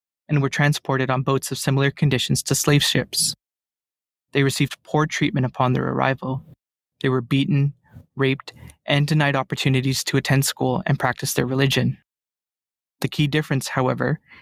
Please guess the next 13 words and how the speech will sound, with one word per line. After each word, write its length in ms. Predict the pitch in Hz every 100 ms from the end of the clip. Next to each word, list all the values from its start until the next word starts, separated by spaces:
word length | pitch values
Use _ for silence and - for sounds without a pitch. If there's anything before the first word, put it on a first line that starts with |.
| _
is 140 | 143
that 160 | 127 -
indentured 440 | 139 135 139 156
laborers 480 | 139 127 127 127 123
were 100 | 131
bound 280 | 120 131 143
to 80 | 139
their 140 | 135
employers 480 | 127 - 123 120 123
through 140 | - 131
the 120 | 131
indentured 420 | 127 127 - -
contract. 520 | - 139 - - -